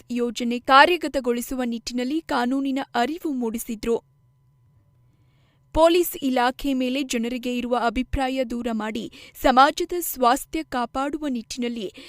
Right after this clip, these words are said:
ಸಾರ್ವಜನಿಕರೊಂದಿಗೆ ಸಮನ್ವಯತೆ ಸಾಧಿಸಿ ಅಪರಾಧ ಮುಕ್ತ ಸಮಾಜ ನಿರ್ಮಾಣ ಮಾಡಲು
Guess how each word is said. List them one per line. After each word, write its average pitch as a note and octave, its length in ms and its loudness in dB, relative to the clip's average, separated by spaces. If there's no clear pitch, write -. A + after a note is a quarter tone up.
ಸಾರ್ವಜನಿಕರೊಂದಿಗೆ B3+ 1040 0
ಸಮನ್ವಯತೆ B3 680 -4
ಸಾಧಿಸಿ A3 520 -6
ಅಪರಾಧ E4+ 580 2
ಮುಕ್ತ C4 380 -4
ಸಮಾಜ A#3+ 540 -4
ನಿರ್ಮಾಣ A#3+ 420 -2
ಮಾಡಲು A#3 400 -2